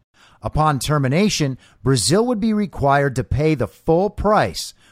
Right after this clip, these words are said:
for any remaining contracted doses. That means they could be immediately on the hook for billions of dollars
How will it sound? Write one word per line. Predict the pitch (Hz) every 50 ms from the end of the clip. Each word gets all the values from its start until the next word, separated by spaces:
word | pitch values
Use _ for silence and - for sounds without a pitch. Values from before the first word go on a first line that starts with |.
| _ _
for | - 160 175 170
any | - 156 165 180 196 202 220
remaining | 220 220 220 202 175 160 156 156 160 160 151
contracted | 117 - 139 156 156 156 127 165 160 147 135 - 135 113 95 -
doses. | 151 156 147 127 - - - - - - - _ _ _ _ _ _ _ _ _ _ _ _ _ _ -
That | 175 214 220
means | 226 226 220 170 139
they | 180 180
could | - 180 165 131
be | 170 180 180 180 - -
immediately | 139 156 160 180 208 233 233 226 185 180 180 180 185
on | - 160 170 175 175
the | 165 151
hook | 117 127 185 196 160 135 - -
for | - - - 143
billions | 127 107 85 - - 160 190 214 214 208 202 208 196 165 147
of | 170 139 117
dollars | 160 160 175 175 156 123 98 92 92 87 - -